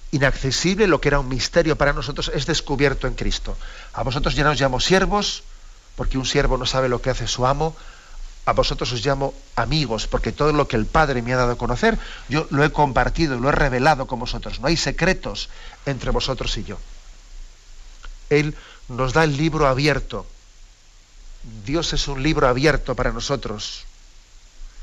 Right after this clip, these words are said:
No es un jeroglífico, no, ¿eh? Es un libro abierto. Y hace falta humildad, eh, para, para leerlo. No, no una sabiduría de los sabios de este mundo, sino humildad para poder leerlo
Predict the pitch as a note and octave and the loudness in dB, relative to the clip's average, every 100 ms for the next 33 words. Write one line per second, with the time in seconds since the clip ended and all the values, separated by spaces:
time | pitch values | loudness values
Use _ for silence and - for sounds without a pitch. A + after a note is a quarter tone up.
0 | - - - - D#3 - D3 C#3 C#3 D#3 | -16 -18 -18 -2 0 2 0 2 4 4
1 | - D3+ - A#2+ - - - - - - | 4 2 2 0 0 -16 -20 -16 -14 -12
2 | - - - B2 C#3 - - - - D3 | -8 -8 -8 0 0 0 -4 -6 -6 -6
3 | - - - C3+ - D3 D3+ C#3+ C#3 B2+ | -6 -10 -6 -4 -2 0 0 2 2 4
4 | B2+ - - F#2 - - - - - - | 2 2 -4 -10 -12 -20 -20 -20 -20 -20
5 | - - B2 B2 C3 D#3 E3 D#3 B2+ A#2 | -18 -6 -2 0 2 2 4 2 0 -2
6 | A2 E3 - - B2+ - A#2+ A2+ - B2 | 2 2 0 -6 -6 -2 0 0 0 0
7 | A#2+ B2+ A#2+ A2 G2+ - - - - A#2+ | 4 4 2 0 -6 -10 -16 -18 -16 -6
8 | C#3 D#3 D#3+ D#3 D3+ C#3 - - - C3+ | 0 2 4 2 0 -4 -8 -16 -4 2
9 | D#3+ D#3 - C#3+ C3+ C3 C#3 D#3+ D3 C3+ | 4 4 2 2 2 0 2 4 4 4
10 | - D#3+ C#3+ C#3 C#3 - C#3 F#3 C3 A#2+ | 2 2 2 0 -2 -2 -2 -2 -2 -2
11 | B2+ B2+ - C3 B2 A#2 D3 C3+ - B2 | -2 -4 -4 -4 -2 2 2 2 0 0
12 | A#2 A#2+ G#2+ G#2+ G2+ F#2+ | 0 0 0 -2 -4 -6